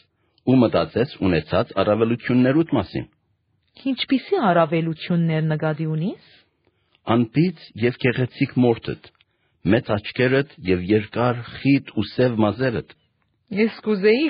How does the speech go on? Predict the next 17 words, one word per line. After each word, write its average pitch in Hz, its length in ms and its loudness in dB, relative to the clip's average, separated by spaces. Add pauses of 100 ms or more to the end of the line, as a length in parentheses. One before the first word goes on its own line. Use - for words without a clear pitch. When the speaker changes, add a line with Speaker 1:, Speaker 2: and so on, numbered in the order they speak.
Speaker 2:
գավույտ 190 560 0
աչքեր 277 500 -2
և 202 320 0
շեկ 180 480 -2
մազեր 160 480 -2
ունենալ։ 147 460 -4 (1040)
Խնդրեմ, 196 580 -4
ինձ 196 240 -4
օգնե, - 580 -2
Հայկ, 185 320 -2 (380)
ես 269 240 -4
ինչպես 302 400 -2
նոր 349 260 0
և 359 200 2
գեղեցիկ 311 500 -2
հագուստ 247 380 -4
պիտի 226 220 -4